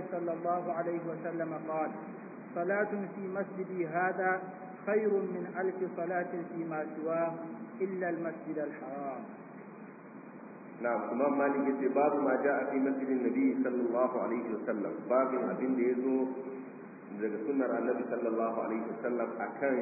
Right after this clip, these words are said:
Speaker 2: sha'anin masallacin Annabi sallallahu alaihi wasallam. Wato, abin da yazo akan falalar wannan masallaci da abin da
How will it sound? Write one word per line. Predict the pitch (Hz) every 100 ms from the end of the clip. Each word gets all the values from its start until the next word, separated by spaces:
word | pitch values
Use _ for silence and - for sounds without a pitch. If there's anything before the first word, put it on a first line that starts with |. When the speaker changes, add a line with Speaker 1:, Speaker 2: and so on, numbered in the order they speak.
| 120
Speaker 2:
sha'anin | 127 107 113 120
masallacin | 117 117 127 123 117 120 123
Annabi | 107 107 113 107
sallallahu | 117 104 98 95 95
alaihi | 87 87 -
wasallam. | - 98 87 76 - - - - - - - -
Wato, | 98 98
abin | 92 113
da | 120
yazo | 113 113
akan | - 117 110
falalar | 117 117 120 113
wannan | 120 117
masallaci | 104 107 120 120 117 - 120 110
da | 87
abin | 95
da | 113